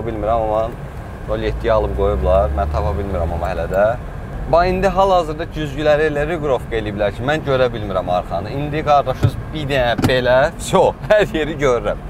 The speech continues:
<laughs> Çox, çox belə qəribə formada hal-hazırda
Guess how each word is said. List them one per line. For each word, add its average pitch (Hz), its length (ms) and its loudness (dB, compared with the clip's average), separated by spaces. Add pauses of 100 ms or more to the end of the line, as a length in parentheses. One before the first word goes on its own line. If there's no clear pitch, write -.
(480)
<laughs> - 1040 -8
Çox, 622 240 2 (880)
çox 165 320 2
belə 135 240 2
qəribə 127 480 2
formada 104 540 0 (1600)
hal-hazırda 107 480 0